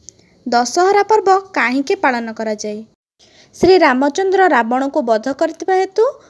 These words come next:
ଓ ମା ଦୁର୍ଗା ମହିଷାସୁରକୁ ବଧ କରିଥିବା ହେତୁ। ତୃତୀୟରେ ଦେଲା, ମା ଦୁର୍ଗାଙ୍କର କେତୋଟି ହାତ ରହିଛି? ଦଶଟି। ଚତୁର୍ଥ ପ୍ରଶ୍ନ ଦେଲା, ଦୁର୍ଗା ଶବ୍ଦର ଅର୍ଥ କ'ଣ?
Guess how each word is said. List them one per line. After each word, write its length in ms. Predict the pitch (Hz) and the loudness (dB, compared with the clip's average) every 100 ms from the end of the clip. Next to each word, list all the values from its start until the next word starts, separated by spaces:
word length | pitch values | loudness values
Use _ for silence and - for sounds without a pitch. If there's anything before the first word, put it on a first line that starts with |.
| _ - | _ 0
ଓ 140 | 302 | 2
ମା 260 | 262 233 226 | 2 0 -2
ଦୁର୍ଗା 400 | 226 226 392 427 | -6 -2 2 2
ମହିଷାସୁରକୁ 760 | 294 254 240 247 240 226 440 359 | 2 -2 -6 -8 -6 -2 2 2
ବଧ 220 | 247 247 | 0 -4
କରିଥିବା 400 | 220 214 214 214 | -6 -8 -8 -8
ହେତୁ। 320 | 214 _ 220 _ _ _ _ _ _ _ - | -8 _ -16 _ _ _ _ _ _ _ -4
ତୃତୀୟରେ 560 | 294 294 349 370 392 | -4 -2 0 2 2
ଦେଲା, 300 | 403 349 320 | 2 2 2
ମା 320 | 302 247 277 | 0 0 -2
ଦୁର୍ଗାଙ୍କର 540 | 302 320 349 339 370 415 | -2 -2 -2 0 0 0
କେତୋଟି 520 | 427 254 - 262 339 | 0 -4 -2 -4 -2
ହାତ 280 | 330 262 240 | -4 -4 -6
ରହିଛି? 540 | 226 226 220 208 214 _ _ _ _ _ _ _ _ - | -6 -6 -8 -12 -14 _ _ _ _ _ _ _ _ 0
ଦଶଟି। 640 | 247 240 - 240 233 220 _ _ _ _ _ | 0 2 0 -2 -2 -12 _ _ _ _ _
ଚତୁର୍ଥ 460 | 269 254 381 381 415 | -4 -4 -4 -2 -2
ପ୍ରଶ୍ନ 420 | 359 302 - 349 | 0 -4 -2 -2
ଦେଲା, 360 | 381 381 330 381 _ _ _ _ - | 0 0 0 -2 _ _ _ _ -12
ଦୁର୍ଗା 280 | 262 415 415 | -2 2 2
ଶବ୍ଦର 460 | 339 254 - 254 | 2 0 2 2
ଅର୍ଥ 460 | 359 359 - - 302 | 4 2 -2 -2 -2
କ'ଣ? 400 | - 254 208 | 0 -4 -4